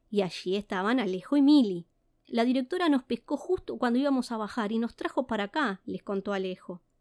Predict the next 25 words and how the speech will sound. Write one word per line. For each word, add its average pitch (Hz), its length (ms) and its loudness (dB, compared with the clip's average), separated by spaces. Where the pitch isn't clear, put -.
"Nosotros 349 400 -2
pensamos 320 400 2
que 262 120 -4
los 240 160 -4
habían 311 240 2
atrapado 285 420 0
los 226 100 0
piratas - 380 -4
fantasmas. 208 680 -4
Teníamos 320 380 2
mucho 349 320 0
miedo 294 320 4
por 202 160 -4
ustedes". 190 640 -6
"Niños, 269 640 6
en 220 80 2
el 254 100 2
sótano 214 440 0
no 285 120 6
hay 339 100 4
ningún 285 380 6
tesoro", 175 640 -4
comentó 185 340 -2
la 185 140 -4
directora. 175 580 -10